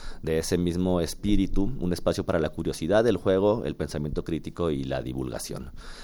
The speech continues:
Quiero agradecer de manera muy especial a Marcela García Batis, directora de Papirolas, por su apertura, confianza y visión de largo aliento que siempre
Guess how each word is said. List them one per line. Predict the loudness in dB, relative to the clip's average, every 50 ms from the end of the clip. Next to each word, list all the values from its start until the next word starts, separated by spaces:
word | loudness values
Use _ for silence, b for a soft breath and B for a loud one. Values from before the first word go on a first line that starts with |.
| b b b b 0
Quiero | 2 6 8 8 10 10 8
agradecer | 8 6 6 4 4 2 2 0 -2 2
de | 4 4 4 4
manera | 2 2 0 0 -2 -2
muy | 0 0 -2
especial | -2 -2 -6 -2 0 0 0
a | 2
Marcela | 2 0 0 2 2 2
García | 0 0 0 2 4
Batis, | 6 6 6 4 2 0
directora | 0 -2 -2 -4 -2 -2 -2 -2
de | -2
Papirolas, | -4 -6 -8 -6 -2 0 0 2 2 0 -2 0
por | -4 -4 -2
su | 0 0 0 0
apertura, | 0 0 -2 -4 0 2 6 8 10 10 8 6 4
confianza | 0 -4 -2 0 0 0 0 0 0 0 2 2 2
y | 2 2
visión | -2 -4 -4 -2 -2
de | 0
largo | 0 2 2 2
aliento | 2 2 2 -2 -2 -4 -6 -6
que | -8
siempre | -10 -8 -10 -8 -8 -6 -6 -6 -6 -8 -10